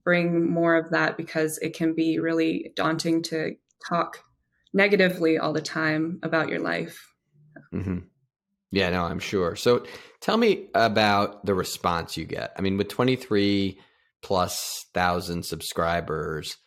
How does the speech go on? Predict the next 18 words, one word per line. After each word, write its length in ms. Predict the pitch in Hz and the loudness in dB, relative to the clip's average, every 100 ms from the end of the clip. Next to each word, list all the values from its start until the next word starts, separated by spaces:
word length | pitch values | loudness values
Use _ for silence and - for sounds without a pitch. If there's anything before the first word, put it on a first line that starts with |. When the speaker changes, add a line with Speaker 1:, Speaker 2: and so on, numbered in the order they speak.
| _ _ _ _ _ | _ _ _ _ _
Speaker 2:
I 100 | 87 | -6
mean, 160 | 87 87 | -4 -4
you're 160 | 87 87 | -4 -4
one 220 | 92 90 | -4 -4
of 40 | |
the 80 | 85 | -4
bigger 680 | 85 87 82 85 82 82 - _ _ _ _ _ _ - | -2 -4 -2 -2 -2 -4 -8 _ _ _ _ _ _ -10
lupus, 800 | 90 90 - 85 - - - - _ - | -6 -6 -4 -4 -4 -6 -8 -12 _ -8
um, 720 | 82 80 76 69 57 52 - _ _ _ _ _ - - _ _ _ _ - | -6 -4 -6 -8 -12 -14 -18 _ _ _ _ _ -10 -10 _ _ _ _ -2
messengers, 800 | 101 110 95 80 80 78 95 - - | 0 2 -2 -4 -6 -6 -8 -12 -12
I 80 | 82 | -10
sh-, 120 | 82 - | -10 -8
I 80 | 82 | -6
would 160 | 85 | -6
say. 240 | - 80 90 | -6 -6 -4
So 220 | - 110 | 0 0
tell 240 | 107 151 | 2 0
me 180 | 175 156 | 2 0